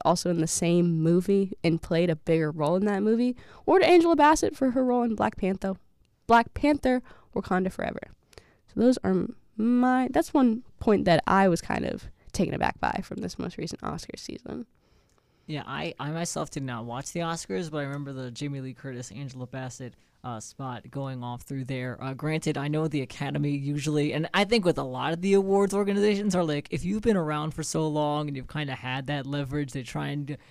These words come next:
Speaker 2: give you more of that, uh, statuette after all that time if need be. But I know Angela Bassett and Jamie Lee Curtis all are both sixty-four years old. Just they actually
Speaker 1: Mm-hmm.
Speaker 2: are, they are, are the same age through there.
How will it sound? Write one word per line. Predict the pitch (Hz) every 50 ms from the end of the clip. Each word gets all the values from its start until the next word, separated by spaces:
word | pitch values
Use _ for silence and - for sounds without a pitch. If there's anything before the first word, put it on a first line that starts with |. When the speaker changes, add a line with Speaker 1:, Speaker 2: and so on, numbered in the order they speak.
| - _ -
Speaker 2:
give | 170 165 160
you | 170 160 151
more | 147 151 151 151 151 151
of | 147 143
that, | 147 147 147 139 -
uh, | 143 139 139 135 - - - -
statuette | - - - - 190 180 170 165 - 180 175 165 165 165 165 151 -
after | 151 147 - 147 147 151
all | 147 147
that | 147 147 143 143 -
time | - - 151 160 165 170
if | 180 180 - 196
need | 196 196 196 185 175
be. | 196 196 202 202 190
But | 175
I | 175 175
know | 170 175 185
Angela | 170 165 175 180 165 165 165 151
Bassett | 160 156 156 156 - 165 -
and | 120 139 156 160
Jamie | 135 147 151 156 156
Lee | 151 156 147
Curtis | - - 151 151 147 151 - -
all | 147 147 147 151 -
are | - 165 165
both | 160 143 156 165 196 196
sixty-four | - - - 190 180 - - 185 - - 175 175 175 175
years | 170 170 165 151
old. | 160 165 160 - - -
Just | - 151 - -
they | - 240
actually | 247 240 202 165
Speaker 1:
Mm-hmm. | 139 139
Speaker 2:
are, | 147
they | 143 147 151
are, | 147 156 156 151 - - -
are | 151 156 160
the | 156 151
same | - - 156 156 147
age | 139 135 139 139 123 -
through | - 139 131 123
there. | 123 123 113 113 120 135 151 160